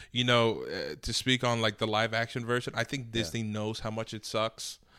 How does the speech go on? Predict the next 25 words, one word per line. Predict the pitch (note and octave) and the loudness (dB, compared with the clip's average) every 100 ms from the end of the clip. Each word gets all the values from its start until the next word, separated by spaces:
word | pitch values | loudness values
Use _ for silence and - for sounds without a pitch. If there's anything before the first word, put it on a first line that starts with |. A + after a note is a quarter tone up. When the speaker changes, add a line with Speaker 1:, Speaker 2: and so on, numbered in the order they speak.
| - | -10
Speaker 1:
That, | - | -4
like, | A2+ A2 - | 0 0 4
yeah, | B2+ B2+ | 4 4
we're | B2 | 2
gonna | C3+ | -2
have | B2+ | -2
a | |
live | A2+ G#2+ G#2+ | 0 0 2
action, | G#2 G#2 - G2+ G2 | 0 0 -6 -8 -4
but | G#2 G2+ - - _ - | -4 -4 -8 -20 _ -12
y-, | A#2 A#2 | -6 -6
y-, | - A#2 - | -4 -6 -4
you | A2 | -6
know, | G#2+ G#2 - - _ | -6 -8 -12 -20 _
Speaker 2:
Yeah. | G#2+ E2 F#2 - _ | -6 -6 -8 -18 _
Speaker 1:
we're | B2+ | 0
just | C3 C3 A#2 | 0 0 2
doing | C3 B2 A#2+ | 4 4 2
it | A2+ | -2
to | A2 | -4
do | G#2+ G#2 | -2 -2
it | G2+ | -2
at | G2 | -4
this | G2+ | -6
point. | - G#2+ G2+ | -4 -6 -6